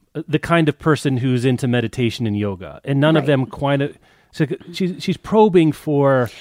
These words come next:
Speaker 1: something else, not knowing really what she's looking for. So
Speaker 2: She's
Speaker 1: her desire is l-, low level. It's like,
Speaker 2: Yeah.
Speaker 1: it's desi-, like I said, it's desire for desire.
Speaker 2: Yeah,
Speaker 1: I think
Speaker 2: it's
Speaker 1: she
Speaker 2: just
Speaker 1: would
Speaker 2: like
Speaker 1: like to feel exhilarated by the idea of being a prepper.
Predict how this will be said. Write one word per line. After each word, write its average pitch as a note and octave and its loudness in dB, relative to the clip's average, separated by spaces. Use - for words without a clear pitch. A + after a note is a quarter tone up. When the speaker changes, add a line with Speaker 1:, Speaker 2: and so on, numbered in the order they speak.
Speaker 1:
something F3+ 0
else, G3 2
not F3 0
knowing G3 2
really F3 2
what E3 2
she's C#3+ -2
looking E3+ -2
for. D#3+ -4
So D#3+ 0
Speaker 2:
She's C3 -2
Speaker 1:
her D3+ 0
desire E3+ 2
is B2+ -2
l-, A#2+ -14
low D3 -2
level. D3 2
It's C#3+ -6
like, E3+ -2
Speaker 2:
Yeah. F#3 -4
Speaker 1:
it's - -6
desi-, C#3+ -2
like E3+ 0
I F#3+ -4
said, F3+ -2
it's C3 -6
desire D#3 2
for E3+ -8
desire. D3 -2
Speaker 2:
Yeah, F#4 2
Speaker 1:
I F#3 4
think D4 2
Speaker 2:
it's - 0
Speaker 1:
she D4+ 6
Speaker 2:
just C#4+ 6
Speaker 1:
would A3 4
Speaker 2:
like C#3+ 2
Speaker 1:
like A#3 2
to A3 0
feel C#3 0
exhilarated C3 0
by A#2+ 0
the B2 0
idea G3 0
of A#3+ -4
being D#3 2
a A2 -2
prepper. - -12